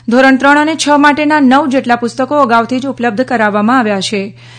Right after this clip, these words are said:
બાકીના આઠ પુસ્તકો આગામી ટૂંક સમયમાં ઉપલબ્ધ બનાવશે. કેન્દ્રીય શિક્ષણ મંત્રી ધર્મેન્દ્ર પ્રધાને આજે નવી દિલ્હીમાં શાળા શિક્ષણ અને સાક્ષરતા પરિષદના નિર્દેશક,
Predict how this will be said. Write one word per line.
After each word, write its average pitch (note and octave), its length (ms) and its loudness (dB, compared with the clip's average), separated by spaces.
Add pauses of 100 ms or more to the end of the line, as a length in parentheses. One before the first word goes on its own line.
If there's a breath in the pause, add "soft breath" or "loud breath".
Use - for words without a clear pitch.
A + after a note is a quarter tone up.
(160 loud breath)
બાકીના A#3+ 380 2
આઠ C4+ 280 0
પુસ્તકો C#4 460 -2
આગામી A#3 420 2
ટૂંક C#4+ 220 -6
સમયમાં G#3+ 480 0
ઉપલબ્ધ A3+ 280 -4
બનાવશે. A3+ 680 -2 (800 soft breath)
કેન્દ્રીય D4 280 0
શિક્ષણ E4+ 360 -2
મંત્રી E4 280 0
ધર્મેન્દ્ર C#4 460 2
પ્રધાને C#4+ 380 -2
આજે C#4+ 280 0
નવી C#4 240 0
દિલ્હીમાં C#4 600 0 (220 loud breath)
શાળા D4 300 4
શિક્ષણ D4 400 -2
અને A#3 260 0
સાક્ષરતા C#4+ 600 0
પરિષદના C4 580 0
નિર્દેશક, B3+ 560 0